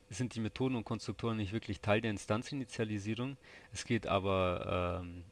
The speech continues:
auf jeden Fall zu weit, jetzt hier, äh, zu klären, wann und wie genau, äh, solche Methoden und Konstruktoren registriert werden.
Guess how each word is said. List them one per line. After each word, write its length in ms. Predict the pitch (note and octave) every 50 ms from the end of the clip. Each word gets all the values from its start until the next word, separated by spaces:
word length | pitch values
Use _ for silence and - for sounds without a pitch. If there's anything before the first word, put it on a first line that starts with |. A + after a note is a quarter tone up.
| - - -
auf 160 | G#2+ - -
jeden 140 | A2 G#2+ G#2
Fall 200 | - A2 G2+ F2
zu 180 | - - F#2+
weit, 240 | F#2 F#2+ G2 G2 -
jetzt 180 | G#2+ F#2+ - -
hier, 440 | - - G2+ G2 F#2+ F#2 F2+ F2+ -
äh, 520 | - F#2 F2+ F2 F2 F2+ F2 F2+ - -
zu 140 | - - -
klären, 500 | - - - G2 F#2+ F#2+ G2+ G2+ G2 F#2+
wann 260 | F#2 F#2+ F#2 G#2 A2
und 160 | G#2+ G2+ G2 G2
wie 140 | G#2+ G#2+
genau, 480 | G2+ G#2+ G2 F#2+ F#2+ G2+ G#2+ A2 A2+ A2
äh, 280 | - G#2 G2 F#2 F#2 F2
solche 300 | F#2 G#2 G2 - - G2+
Methoden 400 | G2 - - - A2 A2+ A2 G#2+
und 80 | G2
Konstruktoren 600 | - - G#2 - - G2+ - - - G#2 G#2 A2 G#2
registriert 520 | G2+ F#2+ F#2 - - - A#2 B2+ - -
werden. 280 | G2 G2 F#2+ G2 G#2